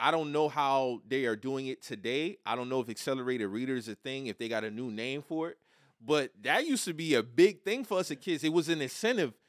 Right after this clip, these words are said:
Speaker 1: to
Speaker 2: Yeah.
Speaker 1: read. So it made us wanna go to the library. Like, bruh, like, at that time, like, bruh, from, like, ninety-eight to, like, oh two, bruh, acce-, you being an accelerated reader and being a top dog at that shit was like a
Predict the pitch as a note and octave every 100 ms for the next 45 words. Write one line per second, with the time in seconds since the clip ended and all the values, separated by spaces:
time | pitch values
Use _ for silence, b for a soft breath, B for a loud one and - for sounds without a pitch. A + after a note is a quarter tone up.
0 | D3 C3+ D#3 D3+ F#3 D3 G#2 F2+ _ _
1 | _ - G3 E3 F3+ F#3+ F#3+ C#4+ C4 G#3+
2 | G3 E3+ B2 D#3 D#3 - C#3 D3 D3 C3
3 | B2+ A2 A2+ A2+ A#2 C#4 A#3 F3 - C#3
4 | G#2 G#3+ - F#4 C#4+ G4+ F#4 - - E3
5 | D3 E3 B2+ B2 A2+ E3+ C#4+ B3+ - G3
6 | G3+ - E3 D3+ B2 - E3+ G#3 - A3
7 | D4 D4+ _ _ _ _ _ _ _ _
8 | A#2 D3 C#3+ F#2+ F2 - B2+ G#2 - -
9 | B2 C3 A3+ A#3+ G#3+ G#3 F3+ B2 - F3+
10 | F3 E3+ D#3 D3 D#3+ C#3+ C3 C#3 A2 -
11 | E3 - C#3 D3 C#3+ C#3 C#3+ E3 A#2 A#2+
12 | A2 A2+ A2+ A#2 G2 F2+